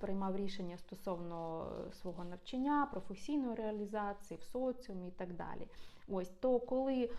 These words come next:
е, входить у твої кармічні вузли оця вісь, в тебе просто, я ж казала, на хвилі тебе підіймає, і тобі просто Всесвіт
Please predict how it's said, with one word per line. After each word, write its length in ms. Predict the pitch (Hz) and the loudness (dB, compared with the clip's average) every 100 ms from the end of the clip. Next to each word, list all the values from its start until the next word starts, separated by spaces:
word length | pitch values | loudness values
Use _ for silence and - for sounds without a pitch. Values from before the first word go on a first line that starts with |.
| - - | -2 -2
е, 80 | 208 | -4
входить 500 | - 254 233 220 - | 0 2 4 2 0
у 220 | 220 220 | 0 0
твої 440 | 202 202 214 226 220 | 0 -2 2 2 0
кармічні 600 | 214 220 202 196 202 190 | 0 2 0 0 -2 0
вузли 500 | 208 208 208 208 190 | 2 2 2 2 2
оця 320 | 202 - 226 | 0 0 4
вісь, 380 | 302 508 - - - - - - - | 4 4 2 -2 -2 -6 -8 -10 2
в 0 | |
тебе 280 | 277 302 311 | 6 6 6
просто, 520 | 233 233 247 262 262 - 208 | 4 6 6 4 -2 -2 -2
я 120 | 208 | -2
ж 120 | - | -2
казала, 440 | 208 196 175 170 - | 2 4 4 2 0
на 160 | 208 | 0
хвилі 480 | 214 - 190 202 262 | 2 0 2 2 2
тебе 300 | 302 196 202 | 0 0 0
підіймає, 840 | 190 196 180 202 175 170 214 285 - | 0 0 0 0 0 0 0 -2 -2
і 80 | 196 | -4
тобі 300 | 196 185 240 | -4 -2 -2
просто 400 | - 214 214 185 | 0 -2 -2 -6
Всесвіт 500 | - 220 208 - | -6 -2 -2 -2